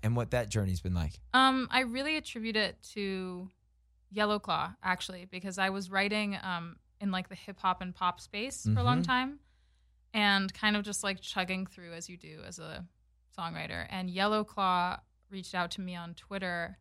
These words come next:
Speaker 2: at one point, and they said they were coming to L A and they wanted to get in sessions. And I was, like, so nervous because I did my research and listened to their stuff, and it was all, like, such club bangers
Speaker 1: Mm-hmm.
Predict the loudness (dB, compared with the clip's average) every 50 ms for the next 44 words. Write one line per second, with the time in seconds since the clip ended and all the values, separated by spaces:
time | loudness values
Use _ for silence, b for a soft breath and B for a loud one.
0 | -8 -8 -6 -4 -4 -6 -6 -8 -8 -8 -8 -8 -8 -10 -10 -10 -8 -8 -6 -6
1 | -8 -8 -10 -8 -8 -8 -8 -8 -8 -8 -8 -8 -6 -4 -2 0 0 0 -2 -2
2 | -2 -2 -2 0 0 0 0 -2 -2 -4 -4 -6 -6 -4 -2 -2 -2 -4 -4 -4
3 | -4 -4 -2 -2 -4 0 2 2 2 2 0 -2 -2 -4 -4 -4 -4 -4 -4 -6
4 | -8 -10 -10 -10 -10 -10 -8 -6 -4 -2 0 0 2 2 2 2 2 0 0 0
5 | -4 -6 -10 -8 -4 -2 0 0 0 -2 -4 -6 -8 -10 _ _ _ _ _ _
6 | _ _ _ _ _ -8 -8 -8 -2 0 0 2 4 4 4 4 4 2 2 0
7 | 0 -2 -2 -4 -6 -4 -4 -4 -4 -4 -6 -6 -4 -4 -4 -2 0 2 4 4
8 | 4 4 2 -4 -6 -6 -6 -8 -4 -2 0 0 0 0 -2 -4 -6 -8 -6 -4
9 | -2 -2 -4 -4 -6 -10 -16 -14 -8 -2 -2 -2 0 0 2 2 2 2 2 0
10 | -2 -2 -2 0 2 2 4 4 2 2 0 0